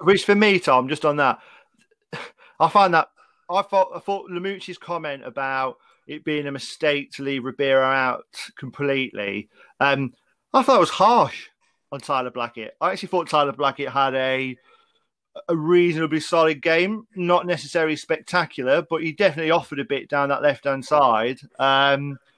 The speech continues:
and I think that comment won't have done his confidence, confidence any good whatsoever. And, but, but I'm surprised, as I say, it wasn't, um, it wasn't a poor performance from him. I'd say it was a, it was a solid performance, if, if, uh,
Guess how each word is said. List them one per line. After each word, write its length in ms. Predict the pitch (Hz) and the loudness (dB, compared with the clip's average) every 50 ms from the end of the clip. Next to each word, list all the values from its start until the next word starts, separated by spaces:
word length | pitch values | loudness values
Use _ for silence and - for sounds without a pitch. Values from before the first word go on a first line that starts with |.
| _ _ _ _ - | _ _ _ _ -4
and 100 | 156 165 | 0 2
I 80 | 165 156 | 2 2
think 300 | - - 180 180 165 156 | 2 2 0 0 2 2
that 220 | 175 180 175 - | 2 2 2 0
comment 600 | - - 160 160 156 156 156 151 151 151 151 - _ _ _ _ _ - | -4 -2 0 2 2 4 2 2 0 -2 -6 -10 _ _ _ _ _ -4
won't 260 | 160 165 185 185 175 | -2 0 2 0 0
have 100 | 160 - | 0 0
done 160 | 175 170 156 | 0 0 2
his 160 | 170 180 165 | 0 -2 -2
confidence, 760 | - - 151 143 123 123 131 139 139 135 127 - - - - _ _ _ _ _ _ _ _ - | -2 -2 -2 -2 -2 -4 -6 -6 -6 -8 -10 -14 -20 -20 -20 _ _ _ _ _ _ _ _ 0
confidence 400 | - 170 160 127 143 151 143 143 | 2 2 2 4 2 4 4 4
any 160 | 151 151 147 | 4 4 4
good 200 | - 156 151 143 | 4 6 6 8
whatsoever. 580 | 151 156 147 147 - 151 160 175 175 131 135 127 | 6 6 6 4 4 4 4 4 4 4 2 0
And, 180 | 127 127 120 | 0 0 0
but, 160 | 120 151 - - - | 0 0 0 -2 -2
but 160 | 143 170 175 | 2 4 4
I'm 160 | 180 185 180 | 6 6 4
surprised, 480 | - - 175 - 202 196 196 180 147 151 | 2 0 2 4 6 6 6 6 4 2
as 120 | 160 151 | -2 -2
I 20 | - | 2
say, 220 | 180 165 151 143 | 2 4 4 2
it 80 | 143 147 | 2 2
wasn't, 540 | 165 170 160 139 160 151 151 143 - - - | 2 2 2 0 -4 -10 -14 -16 -12 -6 -4
um, 400 | 151 147 147 143 143 143 147 151 _ _ _ - - _ _ _ _ _ _ _ _ | -2 -2 -2 -2 -4 -6 -12 -16 _ _ _ -20 -20 _ _ _ _ _ _ _ _
it 120 | - 160 165 | -10 -2 2
wasn't 320 | 180 180 151 175 170 165 - 117 _ _ _ _ _ _ _ _ _ _ _ _ _ _ _ _ _ _ - | 2 2 2 2 -2 -8 -10 -16 _ _ _ _ _ _ _ _ _ _ _ _ _ _ _ _ _ _ -8
a 120 | 151 147 - _ - | -8 -8 -8 _ -4
poor 320 | - 180 190 196 202 190 | 2 4 6 6 6 6
performance 560 | 190 175 - - 151 139 135 127 131 123 113 - | 4 0 -4 -2 -2 0 0 -2 -4 -8 -14 -12
from 180 | 135 127 127 | -10 -10 -8
him. 100 | 135 147 | -6 -6
I'd 140 | 160 156 151 | -6 -8 -6
say 160 | - 160 160 | -4 -4 -4
it 80 | 160 151 | -4 -4
was 200 | 156 156 143 151 | -4 -6 -2 0
a, 200 | 160 156 156 165 | 0 0 0 0
it 80 | 165 | -4
was 100 | 165 151 | -6 -6
a 60 | 156 151 | -8 -8
solid 400 | - - 202 202 196 165 151 - | -4 0 2 2 2 2 -2 -4
performance, 600 | 147 - - 131 123 120 113 113 110 113 113 135 | -6 -6 -2 -2 0 0 -2 -4 -6 -8 -8 -10
if, 180 | 135 - - - | -10 -10 -10 -10
if, 240 | 143 127 - - _ _ - - - | -10 -10 -10 -14 _ _ -16 -10 -6
uh, 340 | 139 131 131 131 127 127 | -4 -2 -2 0 0 -2